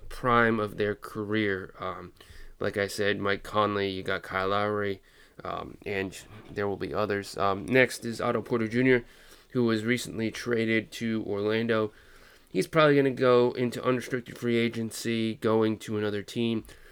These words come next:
I could see him making ten, twelve million on a playoff team, maybe Dallas, maybe,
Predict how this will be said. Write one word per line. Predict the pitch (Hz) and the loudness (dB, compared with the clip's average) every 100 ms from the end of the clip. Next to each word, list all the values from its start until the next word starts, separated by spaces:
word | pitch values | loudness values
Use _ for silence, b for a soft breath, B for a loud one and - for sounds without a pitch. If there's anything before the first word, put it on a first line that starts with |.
| B B | B B
I | 113 | -2
could | 117 110 | -2 -2
see | 123 | 0
him | 117 110 | 2 2
making | 113 110 104 | 2 0 -4
ten, | 101 107 104 | -2 -2 -2
twelve | 101 104 101 | 0 0 2
million | 107 104 101 98 | 2 2 0 -2
on | 98 98 95 | -2 -2 -2
a | 87 | -4
playoff | 92 104 101 95 95 - | -8 -2 0 2 0 -6
team, | - 95 95 92 b b b | -6 -4 -4 -8 b b b
maybe | 104 101 98 | -2 -2 -4
Dallas, | - 98 95 95 95 - - - | -4 -4 -2 -2 -2 -6 -18 -16
maybe, | 95 98 101 95 95 95 | -6 -4 -2 -4 -6 -6